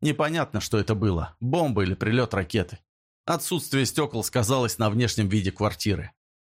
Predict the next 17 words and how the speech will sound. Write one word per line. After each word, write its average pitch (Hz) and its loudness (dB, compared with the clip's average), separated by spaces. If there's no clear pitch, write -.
На 151 0
стенах 131 -2
и 110 -2
полу 120 -2
разрослась 107 0
плесень, 123 -2
влажность 117 0
была 110 2
большая. 95 -2
На 156 2
мебели 123 2
в 101 0
дальней 127 2
части 117 0
комнаты 123 0
слои 120 2
пыли – 110 0